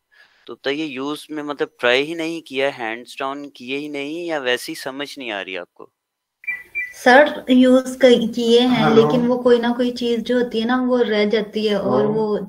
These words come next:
Speaker 2: होता नहीं है मुझसे ना। और
Speaker 3: हेलो।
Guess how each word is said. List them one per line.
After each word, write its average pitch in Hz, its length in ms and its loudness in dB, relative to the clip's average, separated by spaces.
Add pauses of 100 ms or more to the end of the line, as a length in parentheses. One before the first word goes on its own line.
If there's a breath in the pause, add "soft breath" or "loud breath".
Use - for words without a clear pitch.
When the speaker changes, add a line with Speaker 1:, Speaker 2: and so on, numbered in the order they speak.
(300)
Speaker 2:
होता 208 420 0
नहीं 180 260 2
है 175 80 0
मुझसे 180 380 -6
ना। 233 240 -6 (460 loud breath)
और 208 200 -4
Speaker 3:
हेलो। 135 480 -6